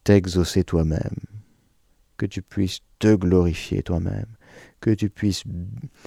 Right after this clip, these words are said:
faire ce que tu veux sans aucune résistance de notre part. Voilà. Ce qui est dommage,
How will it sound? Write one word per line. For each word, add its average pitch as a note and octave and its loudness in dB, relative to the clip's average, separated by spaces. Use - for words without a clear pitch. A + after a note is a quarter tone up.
faire D#3+ 6
ce - 2
que - 6
tu E3+ 8
veux F3+ 8
sans E3+ 6
aucune G3+ 6
résistance D#3 8
de C3 4
notre C#3 6
part. A2 6
Voilà. B2 4
Ce - -16
qui - 0
est F3 2
dommage, D#3 8